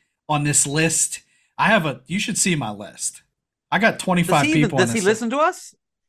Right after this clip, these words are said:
Speaker 1: Mike listens to us, yeah.
Speaker 2: Yeah?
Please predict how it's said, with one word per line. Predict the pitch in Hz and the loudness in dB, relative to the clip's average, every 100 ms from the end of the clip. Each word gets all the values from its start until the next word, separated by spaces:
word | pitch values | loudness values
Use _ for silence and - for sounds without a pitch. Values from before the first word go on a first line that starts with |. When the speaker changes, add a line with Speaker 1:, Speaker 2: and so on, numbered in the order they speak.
| _ | _
Speaker 1:
Mike | 165 247 | 0 0
listens | 247 202 - 220 - | 2 0 2 0 -2
to | 196 | -4
us, | 202 | -4
yeah. | 175 214 285 - _ _ _ _ _ _ _ | -4 -6 -8 -16 _ _ _ _ _ _ _
Speaker 2:
Yeah? | 123 143 | -6 -6